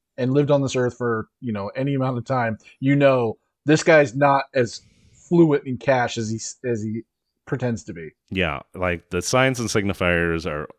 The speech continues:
Speaker 2: all there. It's just, it's, it's very, very, very obvious. So his car is just driving through the woods, through the mountains, towards his home, which is this high security, kind of museum-like
Speaker 1: Mm-hmm.
Speaker 2: luxury home, which apparently was designed by Nicole Kidman's character, who was his wife,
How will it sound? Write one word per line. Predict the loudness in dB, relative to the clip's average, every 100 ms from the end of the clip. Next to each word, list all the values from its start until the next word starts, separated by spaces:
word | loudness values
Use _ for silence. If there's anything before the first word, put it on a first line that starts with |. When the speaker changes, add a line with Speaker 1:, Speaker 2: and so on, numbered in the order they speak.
| -16 -16 -6
Speaker 2:
all | 0 2 2
there. | 0 -4 -6
It's | -12
just, | -12 -12
it's, | -12 -14 -16
it's | -16 -10
very, | -6 -4
very, | -4 -6 -6 -10
very | -12 -10 -10 -10
obvious. | -12 -14 -10
So | -4
his | -2 -4
car | 0 2 2
is | 2 0
just | -2 -2
driving | 0 0 0 -2 -6
through | -8 -6 -6
the | -6
woods, | -4 -4 -4 -8
through | -8 -8
the |
mountains, | -8 -8 -10 -12 -14 -18 _ _ _ _ _ -8
towards | 0 2 0 -2
his | -4 0
home, | 2 2 0
which | -4 -4
is | -6
this | -6 -8
high | -4 -4
security, | -4 -6 -6 -4 -2 -2 -4 -4 -6 -10 _ _ _ _ _
kind | -4 -2
of | -2
museum-like | -4 -6 -6 -4 -2 -2 -2 -8 -10 -12 -18 -20 _ _ -10
Speaker 1:
Mm-hmm. | -6 -4 -2
Speaker 2:
luxury | -2 -2 -6 -6
home, | -8 -10 -8
which | -8 -8
apparently | -6 -4 -2 -2
was | -4 -6 -8
designed | -8 -6 -4 -4 -6 -8
by | -8 -8 -8
Nicole | -12 -14 -12
Kidman's | -6 -6 -6 -10
character, | -6 -6 -6 -10
who |
was | -12 -14
his | -14
wife, | -10 -10 -10 _